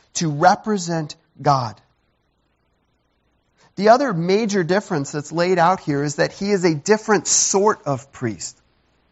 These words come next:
Because the high priest would serve from the beginning of his time, which usually meant the last guy had passed away,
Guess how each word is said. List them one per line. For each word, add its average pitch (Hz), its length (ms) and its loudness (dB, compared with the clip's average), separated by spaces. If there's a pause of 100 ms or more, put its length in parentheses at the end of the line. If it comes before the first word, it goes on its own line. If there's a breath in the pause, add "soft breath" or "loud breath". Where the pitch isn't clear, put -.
(340)
Because 202 200 0
the 208 80 2
high 254 240 4
priest 233 400 -4
would 190 140 -2
serve 226 560 2 (160 soft breath)
from 180 320 0 (160 soft breath)
the 175 80 2
beginning 208 480 2
of 190 80 2
his 180 160 2
time, 175 320 2
which 160 200 -8
usually 160 340 -4
meant 147 240 -4
the 135 80 -8
last 143 280 2
guy 131 200 -2
had 123 120 -8
passed 113 300 -8
away, 120 400 -2